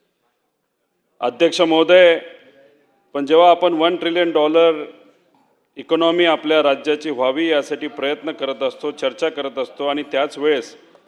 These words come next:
जेव्हा, अध्यक्ष महोदय, असा प्रकारचा फोटो नाही तर व्हिडिओ,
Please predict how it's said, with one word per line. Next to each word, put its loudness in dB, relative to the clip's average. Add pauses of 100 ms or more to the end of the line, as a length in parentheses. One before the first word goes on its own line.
(380)
जेव्हा, 0
अध्यक्ष -6
महोदय, -4
असा -2
प्रकारचा -6 (160)
फोटो -8 (640)
नाही -6
तर -2
व्हिडिओ, -2